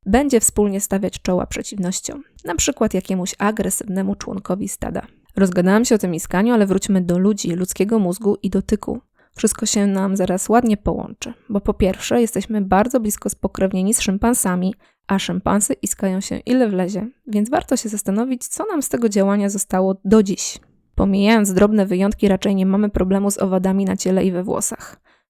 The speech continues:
No i na co dzień iskanie raczej nie jest naszym sposobem budowania więzi. Coś jednak mamy po naszych wspólnych przodkach. Co do zasady, lubimy zabiegi pielęgnacyjne włosów i twarzy. Stąd popularność fryzjerów i barberów.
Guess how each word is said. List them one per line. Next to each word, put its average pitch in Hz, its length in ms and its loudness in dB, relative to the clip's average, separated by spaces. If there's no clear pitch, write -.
No 403 100 -2
i 320 40 2
na 254 100 6
co 254 180 2
dzień 226 240 2
iskanie 202 380 0
raczej 190 300 0
nie 196 220 2
jest 262 180 0
naszym 214 260 -2
sposobem 202 480 -2
budowania 190 480 0
więzi. 185 500 -4
Coś - 220 -4
jednak 220 280 -2
mamy 339 220 0
po 202 120 0
naszych 185 240 -2
wspólnych 185 440 -6
przodkach. - 680 -10
Co - 120 -2
do 190 120 -2
zasady, 269 540 2
lubimy 220 440 2
zabiegi 185 400 0
pielęgnacyjne 180 760 -2
włosów - 540 -2
i 202 40 -6
twarzy. - 480 -8
Stąd 202 300 0
popularność 190 680 0
fryzjerów 190 560 0
i 208 40 0
barberów. 196 720 -2